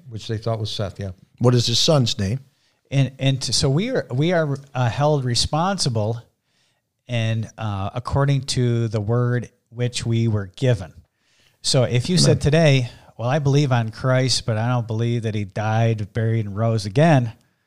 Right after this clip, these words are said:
Speaker 3: then
Speaker 1: Trouble.
Speaker 2: You're
Speaker 3: yes,
Speaker 2: in trouble.
Speaker 3: because that, that <laughs> revelation has been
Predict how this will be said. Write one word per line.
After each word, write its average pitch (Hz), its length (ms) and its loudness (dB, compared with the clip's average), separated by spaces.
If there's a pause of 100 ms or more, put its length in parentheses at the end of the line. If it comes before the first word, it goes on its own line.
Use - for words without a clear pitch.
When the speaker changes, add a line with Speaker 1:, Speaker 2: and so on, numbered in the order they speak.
(640)
Speaker 3:
then 117 300 -2
Speaker 1:
Trouble. 98 340 -10 (520)
Speaker 2:
You're - 200 0
Speaker 3:
yes, 101 380 4
Speaker 2:
in 101 60 0
trouble. 123 180 0
Speaker 3:
because 110 260 2
that, 139 360 4
that 156 440 4
<laughs> - 0 -
revelation 143 640 0
has 135 440 -2
been 127 400 -6